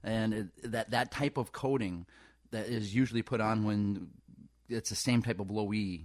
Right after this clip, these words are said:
that, that was used back in the day. Now, all the low E that's used is a much better. You can't see the film. It's gonna reflect the sunlight, and majority of it, Denny, believe it or not, used in the north now,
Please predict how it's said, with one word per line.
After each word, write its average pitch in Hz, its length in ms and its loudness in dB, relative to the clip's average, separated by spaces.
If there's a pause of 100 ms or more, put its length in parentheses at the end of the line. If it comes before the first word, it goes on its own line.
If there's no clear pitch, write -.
(160)
that, 98 300 -4
that 98 120 -4
was 90 200 -4
used 95 580 -2 (360)
back 101 240 0
in 98 60 -4
the 95 80 -4
day. 90 220 -4
Now, 127 420 2 (120)
all 135 220 4
the 151 80 0
low 143 240 4
E 139 100 4
that's 135 240 -2
used 143 380 -2 (180)
is 110 220 -4
a 101 100 -4
much 107 460 2
better. 85 180 -6
You 82 160 -10
can't 113 300 -4
see - 100 -4
the 82 100 -10
film. 147 480 0 (300)
It's 101 280 -6
gonna 104 160 -2
reflect 95 440 -2
the 95 80 -8
sunlight, 135 540 0
and 101 260 0
majority 127 500 0
of 107 100 0
it, 90 100 -4
Denny, 101 240 -2
believe 110 200 -4
it 98 60 -6
or 98 60 -4
not, 113 320 -2
used 113 260 -4
in 101 80 0
the 92 60 -2
north 147 400 -2
now, 98 320 -2